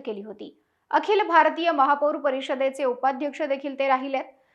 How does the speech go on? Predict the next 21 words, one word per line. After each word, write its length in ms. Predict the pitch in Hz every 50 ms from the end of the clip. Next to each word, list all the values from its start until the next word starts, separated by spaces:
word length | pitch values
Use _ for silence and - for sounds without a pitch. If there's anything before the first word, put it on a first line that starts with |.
| _ -
याच 360 | 262 262 311 294 339 392 -
काळात 340 | 440 - 330 294 285 277 294
त्यांनी 320 | 294 - 294 269 262 277 311
पुणे 320 | 294 277 262 262 262 285
स्मार्ट 360 | 285 - 285 269 262 269 311
सिटी 300 | - - 311 254 294 311
डेव्हलपमेंट 600 | 262 262 262 240 247 254 262 262 262 254 262 277 269
कॉर्पोरेशन 640 | 254 233 226 226 - 262 262 262 269 269 311 285
लिमिटेड 440 | 285 277 262 262 262 262 269 302 302 277
आणि 200 | - 254 247 254
पीएमपीएमएलच्या 1040 | 262 269 - 262 254 262 285 285 294 311 294 269 262 262 254 254 254 - 262 240 269
संचालक 560 | 269 - 269 226 233 226 - 247 240 - 180 -
पदाची 380 | 233 220 208 202 208 - 269 254
जबाबदारी 520 | 240 269 247 277 262 226 220 208 185 185
सांभाळली. 520 | 202 - 208 190 196 208 208 202 180 - - _ _ _ _ _ _ _ _ -
पीएमआरडीएचे 960 | 320 320 311 320 359 359 - - - 262 254 254 302 311 294 262 262 - 247
ते 380 | 220 233 240 240 240 - - - -
सभासद 440 | 269 220 226 254 247 - 240 208 220
होते. 300 | 220 214 - - - - - - - - _ _ _ _ -
दोन 160 | 233 262 269
हजार 260 | 277 285 277 330 320